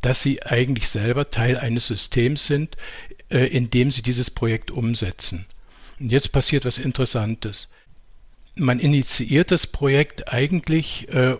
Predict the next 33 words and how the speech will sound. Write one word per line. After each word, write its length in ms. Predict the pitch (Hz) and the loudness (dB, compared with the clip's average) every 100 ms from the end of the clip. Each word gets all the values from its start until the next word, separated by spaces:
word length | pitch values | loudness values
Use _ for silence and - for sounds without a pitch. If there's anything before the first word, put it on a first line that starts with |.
| - | -2
um 320 | 131 135 139 | 0 2 0
bestimmte 480 | 120 - 127 117 104 | -2 0 0 -2 -4
Vorstellungen 720 | - 147 143 - 143 143 135 | 0 0 2 0 0 0 -2
zu 160 | - 123 | -4 -4
erf-, 340 | 120 - - | -4 -6 -8
erfüllen, 640 | - 120 113 - 120 120 117 - - - | -2 -2 0 0 2 0 -4 -12 -16 -6
äh, 180 | - 117 | 2 4
um 220 | 117 127 | 4 2
bestimmte 960 | 120 - 123 117 - 113 101 101 110 - - | 0 0 0 0 0 0 0 -2 -6 -10 -8
Bedürfnisse 560 | 113 143 165 160 - | 0 2 2 0 0
zu 120 | - | -2
erfüllen, 540 | 131 123 - 123 123 120 - - | -4 -4 0 2 2 0 -8 -8
um 140 | 143 | -4
bestimmte 400 | 120 113 127 113 | 0 0 0 -2
Erwartungen 500 | 107 104 110 - 127 | -4 -4 -4 -2 -2
zu 160 | 107 117 | 0 -2
erfüllen. 540 | 107 95 - 98 95 - - - - - | -4 -8 -6 -6 -8 -14 -20 -20 -18 -8
Das 120 | - 139 | -4 0
ist 220 | 147 - | 0 2
der 100 | 95 | 2
Hintergrund, 560 | 120 139 147 - 127 | 2 0 -2 -2 -4
warum 220 | 127 113 120 | -2 -2 -2
die, 220 | 123 120 | -2 -4
äh, 360 | - 117 113 | -4 -2 -2
das 180 | - 127 | -2 -4
Projekt 320 | - 117 113 | -2 0 0
initiiert 640 | - 120 - 123 110 117 - | -2 -4 -2 0 0 -2 -4
wird. 280 | 87 - - - - - - - - | -10 -12 -18 -20 -20 -20 -18 -18 -4
Dann 220 | 131 165 | 0 2
wird 160 | 156 147 | 2 2
das 120 | 139 | 2
Projekt 680 | - 113 117 127 - - - - - | 0 0 2 0 -4 -18 -18 -18 -2
definiert. 720 | 135 - 120 104 110 143 208 | 0 2 2 0 0 0 -2